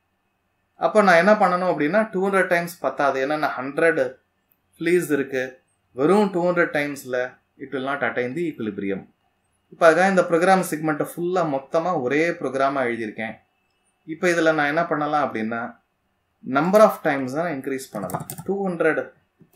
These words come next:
இதை அப்படியே first ஒரு தடவை run பண்றேன். எனக்கு டூ ஹண்ட்ரடுக்கு இந்த மாதிரி ஒரு graph கிடைக்குது. ஃபிஃப்டியை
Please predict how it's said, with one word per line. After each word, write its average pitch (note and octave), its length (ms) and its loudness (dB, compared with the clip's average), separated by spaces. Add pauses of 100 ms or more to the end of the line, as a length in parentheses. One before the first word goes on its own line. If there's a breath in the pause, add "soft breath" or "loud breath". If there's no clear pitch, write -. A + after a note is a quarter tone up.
(340)
இதை D#3 140 4
அப்படியே E3+ 300 2
first D#3 280 -4
ஒரு - 120 4
தடவை C3+ 240 0
run B2 180 -6
பண்றேன். A2+ 340 -6 (320)
எனக்கு C3 260 -4
டூ D#3 120 2
ஹண்ட்ரடுக்கு D3 440 0 (1040)
இந்த D3+ 240 -2 (100)
மாதிரி C3+ 260 0
ஒரு B2 140 -4
graph A#2+ 220 -2
கிடைக்குது. G#2 320 -8
ஃபிஃப்டியை D#3 260 0